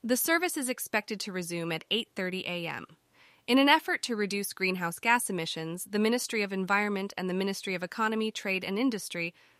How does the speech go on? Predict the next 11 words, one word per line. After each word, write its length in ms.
have 160
established 560
a 60
study 300
group 320
to 100
consider 420
recycling 640
used 300
solar 360
panels 520